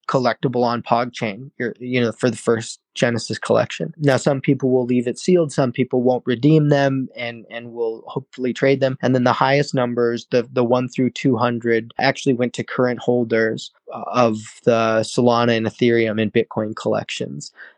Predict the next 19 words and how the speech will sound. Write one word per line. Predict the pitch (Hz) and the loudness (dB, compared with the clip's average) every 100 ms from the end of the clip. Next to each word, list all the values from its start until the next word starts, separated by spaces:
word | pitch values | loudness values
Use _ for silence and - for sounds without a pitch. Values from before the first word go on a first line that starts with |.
| _ 120 | _ -10
Um, | 113 135 139 - - | -10 -10 -16 -12 -2
and | 123 | 0
so | 143 | 2
we, | 127 131 127 | 2 0 -2
but, | 143 131 - | 0 0 2
but | 127 123 | -2 -2
Pog | - 127 131 120 | 0 0 0 0
has, | 135 123 123 120 - _ - _ _ _ | -2 0 -2 -4 -10 _ -20 _ _ _
I | - | -20
think, | - 139 - | -4 -4 0
fifty | 139 135 - 135 131 131 127 127 110 - - - | 0 0 0 0 2 0 0 -2 -4 -8 -18 -6
or | 135 117 | -2 -2
so | - 135 127 127 123 | 0 2 2 0 -2
stored | 117 - 143 127 120 | -6 -4 0 2 2
away | 113 117 127 160 - - _ | 2 2 2 0 -2 -16 _
that | 127 127 113 | -4 -2 -2
we're | 127 123 120 120 117 120 | -2 0 0 0 -2 -4
giving | 117 123 120 123 | -2 -2 0 0
away, | 117 113 104 107 | 0 0 -2 -4